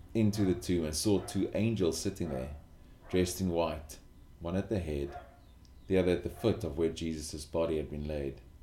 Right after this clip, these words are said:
They said to her, "Woman, why do you weep?" "They took my master," she said, "and I don't know where they've put him." After she said this, she turned away and saw Jesus standing there,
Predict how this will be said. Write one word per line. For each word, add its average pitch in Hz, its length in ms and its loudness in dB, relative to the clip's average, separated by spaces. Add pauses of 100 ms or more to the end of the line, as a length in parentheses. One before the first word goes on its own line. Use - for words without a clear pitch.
(680)
They 82 80 -2
said 87 260 0
to - 80 -4
her, 80 260 2 (760)
"Woman, 80 420 0 (880)
why 78 300 0
do 80 80 -6
you 80 160 -2
weep?" 69 380 -8 (1600)
"They - 80 -4
took - 260 -4
my 92 140 2
master," 80 600 -4
she - 160 -8
said, 67 360 -8 (680)
"and 78 120 -4
I 82 80 2
don't 90 360 0
know 90 160 2
where 78 220 0
they've 76 240 -4
put 73 200 -10
him." 67 220 -8 (2000)
After 87 240 0
she 95 160 0
said 101 300 4
this, 78 160 4
she 85 100 -4
turned 101 300 4
away 92 240 6
and 73 100 -2
saw 87 160 0
Jesus 90 420 0
standing 71 320 -2
there, 64 220 -6